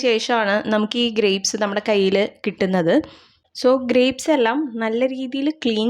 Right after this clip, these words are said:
ചെയ്തതിന് ശേഷം മാത്രമാണ് യൂസ് ചെയ്യാവൂ. ഇങ്ങനെ വെള്ളം പോവാനായിട്ട് കുറച്ച് നേരം വെക്കണം. ഗ്രേപ്സ് എല്ലാം നല്ല രീതിയിൽ ഡ്രൈ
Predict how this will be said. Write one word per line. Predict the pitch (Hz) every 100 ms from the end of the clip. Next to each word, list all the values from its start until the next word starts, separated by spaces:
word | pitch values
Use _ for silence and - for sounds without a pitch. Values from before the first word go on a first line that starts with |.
| 262
ചെയ്തതിന് | 247 220 220 226 226 - 214
ശേഷം | 190 - 220 196
മാത്രമാണ് | 185 185 226 190 190 269 -
യൂസ് | 190 190 226
ചെയ്യാവൂ. | 202 170 196 330 - _ _ _
ഇങ്ങനെ | 269 277 262
വെള്ളം | 254 262 294 294
പോവാനായിട്ട് | 277 240 247 214 190 214 262 -
കുറച്ച് | 208 - 220
നേരം | 214 226
വെക്കണം. | 202 185 196 311 - _ _ _ _ 214
ഗ്രേപ്സ് | 240 254 254 302
എല്ലാം | 277 277
നല്ല | 240 233 240
രീതിയിൽ | 254 262 277 254
ഡ്രൈ | 220 214